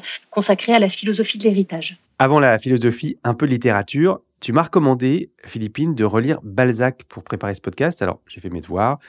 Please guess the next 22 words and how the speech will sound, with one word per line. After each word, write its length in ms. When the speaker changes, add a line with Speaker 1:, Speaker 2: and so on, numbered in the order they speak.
Speaker 2:
J'ai 180
parcouru 460
assez 240
rapidement, 400
j'avoue, 380
euh, 120
le 80
début 280
du 120
Lys 180
dans 120
la 100
vallée, 220
mais 180
j'ai 140
pas 160
vraiment 260
trouvé 220
de 40
rapport 200
avec 160
l'héritage. 400